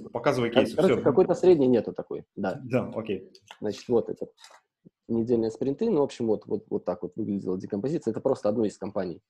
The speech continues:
Speaker 2: промежуточных. Вот. И в итоге, да, мы научились привлекать. Вот сработал у нас тест. А,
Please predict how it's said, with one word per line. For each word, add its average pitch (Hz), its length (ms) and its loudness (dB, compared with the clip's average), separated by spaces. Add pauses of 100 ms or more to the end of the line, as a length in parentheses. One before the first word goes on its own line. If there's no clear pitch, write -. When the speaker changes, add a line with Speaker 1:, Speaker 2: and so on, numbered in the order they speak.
Speaker 2:
промежуточных. 101 640 -10 (280)
Вот. 95 320 -6
И 143 140 0
в 147 80 2
итоге, 131 260 0
да, 98 160 -6
мы 92 120 -6
научились 101 520 -4 (340)
привлекать. 113 480 -2
Вот 110 180 -2
сработал 107 440 -2
у 98 40 -4
нас 101 280 -6 (140)
тест. - 240 -2 (760)
А, 95 680 -4